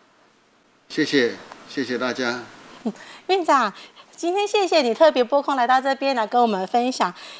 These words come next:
Speaker 2: 嗯，在冠状病毒期间呢，呃，一开始的时候医院里面是怎样的快速的能够是充分的掌握这个整个的团队？因为它，呃，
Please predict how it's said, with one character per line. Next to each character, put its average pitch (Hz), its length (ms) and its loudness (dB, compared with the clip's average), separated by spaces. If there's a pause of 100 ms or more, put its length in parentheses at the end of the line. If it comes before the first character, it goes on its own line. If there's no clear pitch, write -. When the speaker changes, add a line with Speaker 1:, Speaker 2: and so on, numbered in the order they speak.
(200)
Speaker 2:
嗯， 269 280 6 (160)
在 381 140 2
冠 339 220 2
状 320 180 -2
病 320 100 -2
毒 247 120 2
期 226 200 -6
间 285 280 2
呢， 294 260 4 (320)
呃， 214 260 4
一 285 60 -10
开 - 240 -2
始 294 180 -2
的 185 140 0
时 226 220 -4
候 269 180 2
医 285 80 -4
院 262 220 -2
里 190 60 -4
面 220 300 -4 (360)
是 - 180 -4
怎 - 220 -6
样 302 120 -2
的 254 100 0
快 294 360 -4
速 285 180 -2
的 233 140 4
能 226 140 -2
够 254 120 6
是 269 200 0
充 294 280 -8
分 294 220 0
的 208 100 4
掌 202 160 -10 (100)
握 233 280 0
这 254 140 -4
个 220 120 0
整 185 160 -8
个 185 120 -6
的 196 100 -2
团 190 300 -6
队？ 269 120 -2 (300)
因 359 80 -2
为 311 80 -8
它， 349 140 -8 (480)
呃， 202 360 2